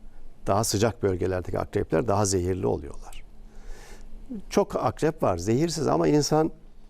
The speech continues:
e, ürküyor, endişe ediyor. Kapıda akrep, bacada akrep, evde çocuk var, müşteba o zaman daha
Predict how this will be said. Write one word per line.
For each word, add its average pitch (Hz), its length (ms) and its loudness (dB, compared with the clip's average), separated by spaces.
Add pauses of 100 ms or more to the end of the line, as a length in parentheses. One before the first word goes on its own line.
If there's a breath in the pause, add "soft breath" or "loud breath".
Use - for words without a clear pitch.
(640 loud breath)
e, 117 520 6 (920)
ürküyor, 165 600 4 (480)
endişe 120 440 4
ediyor. 92 520 4 (840 soft breath)
Kapıda 131 440 4
akrep, 113 480 2
bacada 117 500 4
akrep, 110 400 2 (440)
evde 117 300 4
çocuk 113 400 0
var, 110 300 2
müşteba 107 520 2
o 110 40 4
zaman 107 400 2
daha 101 240 2